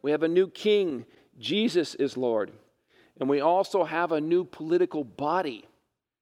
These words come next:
Through the gift of the Holy Spirit, the day of Pentecost, a new political body was formed.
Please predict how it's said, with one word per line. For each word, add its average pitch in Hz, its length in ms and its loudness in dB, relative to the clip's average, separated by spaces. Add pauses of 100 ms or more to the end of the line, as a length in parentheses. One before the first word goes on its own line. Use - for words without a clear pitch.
(440)
Through 160 120 0
the 156 100 0
gift 208 420 -2
of 226 120 6
the 202 120 2
Holy 233 280 2
Spirit, 214 400 2
the 165 60 -4
day 180 200 4
of 202 160 0
Pentecost, 190 640 0 (320)
a 156 100 4
new 202 240 0
political 208 540 2
body 175 340 2
was 165 220 -2
formed. 180 460 -2